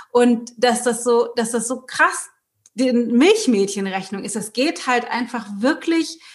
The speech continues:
nicht auf. Eckart Tolle sagt immer, kein Ergebnis in der Zukunft rechtfertigt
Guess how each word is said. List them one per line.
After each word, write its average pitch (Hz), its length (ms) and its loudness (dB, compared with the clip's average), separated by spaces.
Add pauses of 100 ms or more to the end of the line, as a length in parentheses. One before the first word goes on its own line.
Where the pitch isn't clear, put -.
(300)
nicht 262 320 2
auf. - 220 2
Eckart 233 320 -4
Tolle 311 320 2
sagt 226 340 0
immer, 233 380 -2 (200)
kein 285 400 4
Ergebnis 262 640 -2
in 233 160 -2
der 220 160 0
Zukunft 285 1000 -2 (260)
rechtfertigt 254 800 -2